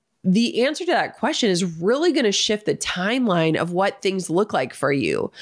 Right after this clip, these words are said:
whether you're stuck in your comfort zone or you're leaving it. If you are someone who is really methodical, needs to have the whole plan in place, like, you need to get working on it. If you want change, you gotta start now. Like, I didn't leave my nine-to-five for an entire year.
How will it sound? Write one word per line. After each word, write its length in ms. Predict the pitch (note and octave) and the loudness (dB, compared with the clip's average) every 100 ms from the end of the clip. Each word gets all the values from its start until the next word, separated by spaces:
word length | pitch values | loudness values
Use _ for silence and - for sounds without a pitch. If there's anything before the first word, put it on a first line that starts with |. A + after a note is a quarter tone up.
| - | -8
whether 200 | - F#3+ | -2 0
you're 180 | G#3 F3 | 0 0
stuck 300 | E3+ - E4+ | -2 -2 0
in 60 | C#4+ | 0
your 120 | G3 | 0
comfort 340 | G#3+ E3+ E3+ | -2 -2 -2
zone 180 | F3 E3 | 0 0
or 40 | E3 | 2
you're 200 | D#3+ D#3+ | 2 2
leaving 420 | F3 C#4+ C4 F3 | 2 2 2 0
it. 200 | D#3+ - - - - - | -2 -4 -10 -20 -18 -4
If 160 | F#3+ | -2
you 140 | G3+ C#4 | 0 -2
are 80 | E4 | 0
someone 420 | E4 A#3 A3 A3 | -2 0 0 0
who 640 | A3+ - A3+ G3 F#3+ F3+ - _ - | -2 0 2 4 4 2 -4 _ -2
is 200 | G3 F#3+ | -2 0
really 200 | G#3 A3+ | 0 2
methodical, 600 | A3 G#3 F3+ F3+ F3 F3+ | 0 0 0 0 0 0
needs 240 | F#3 F3+ | 2 0
to 80 | F3+ | 0
have 100 | D#3 | 0
the 100 | D3+ | -2
whole 360 | D3 - G3+ A#3 | -2 0 2 2
plan 320 | B3+ A3+ G#3+ | 0 0 0
in 100 | G#3+ | -2
place, 340 | G3 E3+ E3+ | -2 0 0
like, 200 | D#3+ D#3 - _ - | -2 -4 -8 _ -4
you 180 | A3+ | 0
need 120 | E4 G#4+ | 2 2
to 60 | |
get 200 | G4 G#4 | 0 2
working 260 | E4 G#4+ A#4+ A#4 | 2 2 2 2
on 60 | F#4 | 2
it. 260 | F3+ - _ | 0 -4 _
If 120 | A3+ | -2
you 200 | A3+ B3+ | 0 0
want 260 | D4 D4+ A#3+ | 0 0 -2
change, 560 | - E4+ G4+ F#4+ G4 - | 0 2 2 0 -2 -4
you 120 | A#3 | 0
gotta 180 | F#4+ F#4 | 0 -2
start 300 | - D#4+ A3 | -2 -2 0
now. 320 | A#3 E4+ E4+ | 0 0 2
Like, 280 | A3 G#3+ G#3+ - - _ _ - | 2 0 -4 -14 -20 _ _ -4
I 200 | A3+ E4 | -2 0
didn't 180 | F#4 | 0
leave 180 | B3+ C#4 | 2 2
my 140 | C#4+ B3+ | 0 0
nine-to-five 500 | A#3 A#3 A#3 A3 A3 | -2 -2 -2 -2 0
for 120 | A3 | 0
an 80 | G3+ | 2
entire 500 | F#3+ - G#3+ A3+ G3 | 0 -2 0 2 2
year. 640 | F3 E3 G3+ F#3+ - - | 0 0 0 0 -4 -12